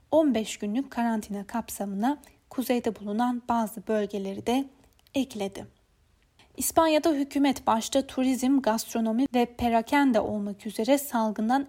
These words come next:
en ağır etkilenen sektörlere tam on bir milyar euroluk ek mali yardım paketi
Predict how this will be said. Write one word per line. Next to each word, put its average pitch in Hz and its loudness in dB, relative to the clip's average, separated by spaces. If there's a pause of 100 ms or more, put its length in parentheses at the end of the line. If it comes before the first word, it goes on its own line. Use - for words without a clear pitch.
en 294 2
ağır 202 -4
etkilenen 202 -6
sektörlere 208 -2 (380)
tam 262 0 (100)
on 294 6
bir 202 -2
milyar 202 -4
euroluk 233 -2 (260)
ek 262 0
mali 208 -4
yardım 202 -4
paketi 226 -6